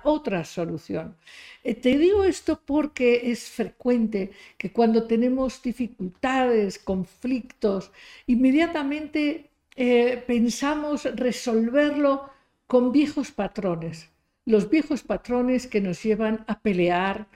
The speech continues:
que nos llevan a querer ganar a toda costa, que nos llevan a la violencia, al castigo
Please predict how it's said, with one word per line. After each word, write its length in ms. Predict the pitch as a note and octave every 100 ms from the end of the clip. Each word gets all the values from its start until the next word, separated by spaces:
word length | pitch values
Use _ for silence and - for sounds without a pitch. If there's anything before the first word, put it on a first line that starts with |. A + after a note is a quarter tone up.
| - - -
que 140 | - G3
nos 240 | G3+ -
llevan 420 | G#3+ A3 A3 A3+
a 120 | G#3+ -
querer 340 | G3+ G#3+ G#3
ganar 320 | G3 F#3 G3
a 140 | F#3 F#3
toda 240 | E3+ D#3+
costa, 600 | - A3 - - G#3 G3+ - - _
que 380 | - A#3 A#3 A#3
nos 320 | A#3 A3+ A3
llevan 540 | A#3+ A#3 A3+ G#3 G#3 G3+ - -
a 260 | A3 A3 A3+
la 140 | G3+
violencia, 920 | - G3 F3+ G#3 G#3+ G#3 - A3+ G3+
al 280 | G#3 G#3+ G#3+
castigo 1040 | - - - - B3 A#3+ A#3 A3 A3 A3